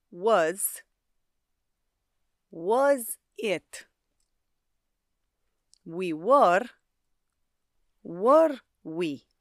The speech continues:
You were, were you. They were, were they.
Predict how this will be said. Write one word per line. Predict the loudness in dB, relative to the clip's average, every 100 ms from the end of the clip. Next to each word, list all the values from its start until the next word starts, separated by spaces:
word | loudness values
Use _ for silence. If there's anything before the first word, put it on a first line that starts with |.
| _ _ _ _ _ _ _ _ _ _ _ _ _ _
You | -20 -16 -8 -6 -6
were, | -6 0 2 4 2 -2 _ _ _ _ _ _ _ _ _ _ _ _ _ _ _ _ -20
were | -10 -2 0 2 0 -2 -8 _ _ _
you. | -10 -4 -4 -4 _ _ _ _ _ _ _ _ _ _ _ _ _ _ _ _ _
They | -20 -8 -2 -2 -2
were, | 0 2 2 2 -2 -4 _ _ _ _ _ _ _ _ _ _ _ _ _ _ _ _ -20
were | -6 2 4 4 2
they. | -2 -2 0 0 -10